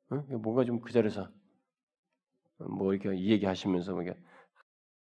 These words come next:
고치실 때마다 주님께서는 방법들을 좀 다양하게 하시는데, 그러나 그 중에는 다 공통적으로 믿음이라는 것을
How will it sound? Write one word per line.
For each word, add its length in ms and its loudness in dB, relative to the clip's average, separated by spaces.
고치실 540 -2
때마다 500 0
주님께서는 680 0
방법들을 640 -4
좀 140 -10
다양하게 440 -6
하시는데, 800 -6
그러나 240 -8
그 140 -10
중에는 480 2
다 440 -2
공통적으로 480 2
믿음이라는 580 2
것을 220 -12